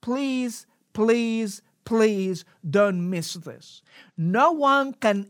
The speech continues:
ever grow without being united to Christ, because that deposits a nature that wants to grow to be like God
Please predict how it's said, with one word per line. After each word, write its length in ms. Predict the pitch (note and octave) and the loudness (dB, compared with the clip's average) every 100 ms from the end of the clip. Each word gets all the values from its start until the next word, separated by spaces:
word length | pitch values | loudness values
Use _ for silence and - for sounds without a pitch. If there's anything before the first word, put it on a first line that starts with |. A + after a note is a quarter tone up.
| - | -2
ever 480 | B3+ C4 A3 C4+ A#3+ | 0 0 0 -4 -2
grow 760 | G3 G3+ G#3+ A3 F3+ C3 C#3 - _ - | -4 0 4 4 4 0 -8 -12 _ 2
without 600 | F#3+ F#3 A3+ G#3+ F3+ - | 2 4 2 2 -4 -4
being 560 | A#3+ B3 B3 A#3+ A3 | -2 0 -2 -2 -4
united 960 | F#3 G3 F3+ F3+ G#3 B3 - B3+ - - | -2 0 0 0 0 0 -2 -10 -10 -10
to 120 | B3 | -10
Christ, 760 | - - B3+ B3 F3+ D3 - _ - F3 | -10 -2 4 4 4 -2 -12 _ -10 0
because 360 | G3+ A3+ E3 C#3+ | 2 2 -2 -2
that 260 | D3 B3 C4+ - D#3+ | 4 4 4 -4 -6
deposits 960 | C#3 F3+ _ - A#3+ C#4+ B3+ D4 - - - | -2 -2 _ -4 2 2 2 -4 -6 -8 -4
a 80 | G3+ | -2
nature 880 | G#3 C4 E4+ - - G3+ F#3+ G#3 G#3+ - | 0 0 0 -8 -6 0 2 0 -2 -10
that 300 | E3 A3+ - - | 2 2 2 -6
wants 540 | G3 A#3+ C#4 D#4 - | 0 2 2 -2 -8
to 140 | - A#3+ | -6 -8
grow 340 | A3 A3+ A#3 | -2 0 0
to 160 | A#3 A#3 | -2 -6
be 460 | D#3 F#3 F#3+ B3+ _ _ - | -4 -2 -2 -4 _ _ -10
like 560 | D3+ E3+ E3 G3 G3+ - | -2 2 2 0 -6 -6
God 480 | D4 D4+ D#3 _ | -4 -4 -8 _